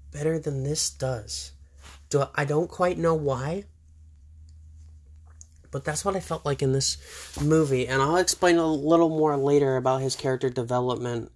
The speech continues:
as I get to it. And as I continue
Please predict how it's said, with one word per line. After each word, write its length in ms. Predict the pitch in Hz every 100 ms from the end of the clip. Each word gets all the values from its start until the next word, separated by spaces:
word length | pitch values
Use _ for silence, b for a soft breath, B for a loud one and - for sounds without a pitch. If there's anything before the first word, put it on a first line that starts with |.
| -
as 180 | 127 117
I 80 |
get 280 | 113 127 -
to 200 | - 113
it. 160 | 117 - - _ - _ - - - _ b b b b b b b b b b b b b - _ _ - _ _ - - - _ _ _ _ _ _ _ _ _ _ _ _ _ -
And 500 | 165 165 160 151 - _ _ _ _
as 180 | 147 160
I 80 | 185
continue 600 | 170 147 143 147 151 151